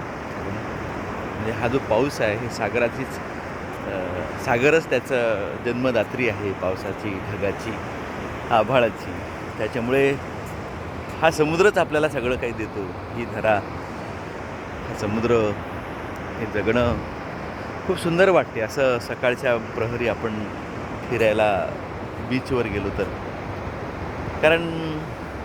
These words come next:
या समुद्रकिनाऱ्यावरची जी वाळू आहे, मौशार वाळू आहे, त्या मौशार वाळूत चालणं आणि, अ, समुद्राच्या लाटा अनुभवणं, अनुभवणं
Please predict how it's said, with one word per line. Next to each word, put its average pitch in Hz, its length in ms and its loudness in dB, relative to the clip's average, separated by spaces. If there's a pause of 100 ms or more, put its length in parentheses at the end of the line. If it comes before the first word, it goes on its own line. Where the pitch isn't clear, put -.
(880)
या 147 160 8
समुद्रकिनाऱ्यावरची 135 960 2
जी 127 140 -2
वाळू 123 340 6
आहे, 87 300 0
मौशार 104 440 -2
वाळू 101 300 2
आहे, 82 240 0 (1120)
त्या 110 500 4 (220)
मौशार 113 380 0
वाळूत 113 460 0
चालणं 117 340 4 (1000)
आणि, 113 500 2 (1300)
अ, 107 340 -4
समुद्राच्या 131 540 6
लाटा 120 380 4
अनुभवणं, 117 520 0
अनुभवणं 131 500 2